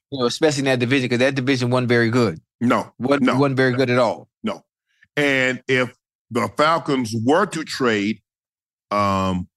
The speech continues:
Speaker 2: Justin Fi-, trade for Justin Fields, trade the
Speaker 1: Mm-hmm.
Speaker 2: eighth overall pick,
Speaker 1: Right.
Speaker 2: Chicago would then have the first, the first overall pick, the
Speaker 1: Mm.
Speaker 2: eighth,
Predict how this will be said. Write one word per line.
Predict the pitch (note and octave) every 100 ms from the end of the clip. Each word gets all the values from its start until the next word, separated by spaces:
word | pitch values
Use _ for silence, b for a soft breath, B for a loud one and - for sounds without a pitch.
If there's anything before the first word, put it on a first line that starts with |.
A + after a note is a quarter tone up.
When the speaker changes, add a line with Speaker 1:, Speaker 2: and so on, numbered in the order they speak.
| G#2+
Speaker 2:
Justin | B2 A#2 - G#2+
Fi-, | G#2+ A2 G2+
trade | - D3+ D#3 D#3+
for | A#2+
Justin | A2 G#2+ G#2+ F#2+
Fields, | G#2+ G#2+
trade | - B2 A#2+
the | A#2+
Speaker 1:
Mm-hmm. | A#2
Speaker 2:
eighth | A#2 A#2
overall | A2+ G#2+ G#2
pick, | - C3+ G#2
Speaker 1:
Right. | _ _ _ _ - A#2
Speaker 2:
Chicago | A2+ D3+ D#3 C3
would | A#2 A2+
then | B2 C3
have | B2 A#2
the | G#2
first, | G#2 - D#3 E3+ _ _
the | - A2
first | C3+ D3+ D#3
overall | E3 D#3+ D#3+ D#3+
pick, | D#3 D#3+ D#3+ _ _ _ -
the | A2
Speaker 1:
Mm. | A2+
Speaker 2:
eighth, | D#3 E3+